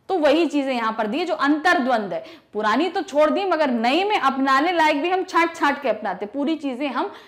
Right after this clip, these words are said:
नहीं अपना पाते हैं। निम्नलिखित गद्यांशों की व्याख्या कीजिए। अब आपके सामने एक पैरा दिया गया है, इसको आपको ठीक से आप बुक में देखेंगे, वो आपके सामने है, उसकी हम यहाँ पर व्याख्या करेंगे।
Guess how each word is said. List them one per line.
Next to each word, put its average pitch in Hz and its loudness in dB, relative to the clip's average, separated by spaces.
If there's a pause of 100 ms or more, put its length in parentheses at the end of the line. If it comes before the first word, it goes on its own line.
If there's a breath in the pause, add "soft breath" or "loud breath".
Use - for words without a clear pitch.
(200 loud breath)
नहीं 277 4
अपना 190 -4
पाते 143 -12
हैं। 175 -20 (2750 soft breath)
निम्नलिखित 392 0
गद्यांशों 262 0
की 339 -4
व्याख्या 240 0
कीजिए। 202 -6
अब 214 -4
आपके 233 -2
सामने 285 0
एक 294 -4
पैरा - -2
दिया 262 0
गया 262 -2
है, 302 -4 (400 loud breath)
इसको 330 -2
आपको 349 2
ठीक 269 -6
से 294 -2
आप 240 2
बुक 202 -6 (100)
में 233 -4
देखेंगे, 269 0
वो 208 -2
आपके 196 -4
सामने 240 -4
है, 415 -4
उसकी 294 -8
हम 247 -4
यहाँ 185 -10
पर 311 -4
व्याख्या 190 -8
करेंगे। - -20